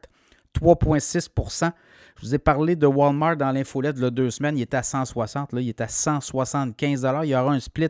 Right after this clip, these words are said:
aussi au cours des prochains jours. Marvell, trois point six. LAM Research, trois point quatre. Coinbase dans les cryptos, trois pour cent. Broadcom, trois point un. Berkshire Hathaway, trois pour cent.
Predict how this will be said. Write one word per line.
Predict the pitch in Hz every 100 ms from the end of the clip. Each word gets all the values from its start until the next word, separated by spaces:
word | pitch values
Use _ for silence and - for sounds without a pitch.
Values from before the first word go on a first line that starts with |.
| 131
aussi | 117 - 160 _ - - _
au |
cours | - 151
des | 139
prochains | - 139 151 139
jours. | 131 165 160
Marvell, | 147 165 135 147 185 165 120 - _ _
trois | - 160 170
point | - 165 151
six. | - - 190 - - - - _
LAM | 131 147 175 185 170 123
Research, | 131 151 - 196 190 160 - - _ _ _ _
trois | - 160 165
point | - 160 143
quatre. | - 170 -
Coinbase | - 180 165 139 175 160
dans | 147
les | 143 139
cryptos, | - 143 - 175 160
trois | - 147 160
pour | - 123
cent. | - 165 - _ _ -
Broadcom, | 120 165 170 - 175 170 156 -
trois | 170 156 156
point | 156 156 156
un. | - 175 - _ _ -
Berkshire | 127 170 - - 185 165
Hathaway, | 147 156 147 170
trois | - - 160
pour | - 135
cent. | - 170